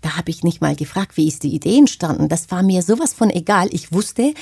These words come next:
es gibt hier eine Sendung. Wow, wie schön, für die Flüchtlinge, ja. Wir werden, äh, für die eine Stimme dafür sorgen, ja.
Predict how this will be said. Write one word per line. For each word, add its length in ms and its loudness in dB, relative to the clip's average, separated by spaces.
es 160 -2
gibt 160 0
hier 180 2
eine 180 2
Sendung. 540 2
Wow, 580 2
wie 100 2
schön, 420 2
für 180 0
die 100 2
Flüchtlinge, 640 4
ja. 280 4
Wir 460 0
werden, 400 4
äh, 200 4
für 200 -2
die 200 2
eine 180 4
Stimme 460 6
dafür 340 0
sorgen, 500 2
ja. 200 0